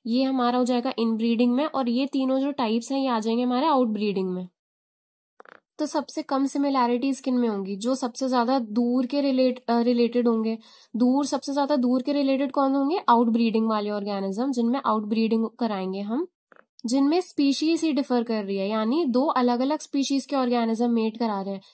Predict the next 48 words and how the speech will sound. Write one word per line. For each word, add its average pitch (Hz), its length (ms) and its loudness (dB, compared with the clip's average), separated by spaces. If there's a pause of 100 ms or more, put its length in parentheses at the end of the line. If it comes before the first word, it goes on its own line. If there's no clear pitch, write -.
(120)
नेचुरली 262 540 0
तो 285 120 -2
ये 285 180 0
पॉसिबल 247 480 -2
नहीं 226 380 0
है, 403 120 -4 (440)
but 285 200 2
हम 302 160 0
कुछ - 320 -4
ऐसे 240 240 -2
मेथड्स 240 420 -2
यूज़ 247 240 -2
करते 233 260 -4
हैं 240 100 0
आर्टिफिशियली, 254 880 0 (420)
जिनसे 240 400 2
हम 254 320 0
दो 254 100 2
अलग-अलग 240 480 -2
स्पीशीज 233 420 -4
को 285 100 -2
मेट 247 260 2
करा 202 240 -2
सकते - 340 -10
हैं। 277 120 -2
तो 311 120 -8
सबसे 269 300 -6
पहला 269 260 0
ऑप्शन 247 280 -2
हो 254 80 0
जाएगा 233 260 -2
डिस्टेंट 247 480 -2
रिलेटेड, 254 380 0
हमें 247 200 0
सबसे 247 260 -4
पहले 247 260 0
लिखना 247 280 -2
है, 359 120 -2 (360)
तो 277 120 2
बी 233 320 2
जो 277 140 0
होगा 254 280 0
हमारा 233 360 0
वो 269 140 -2
सबसे 247 320 -6
पहले 233 280 0
लिखेंगे 262 420 0
हम 320 240 -2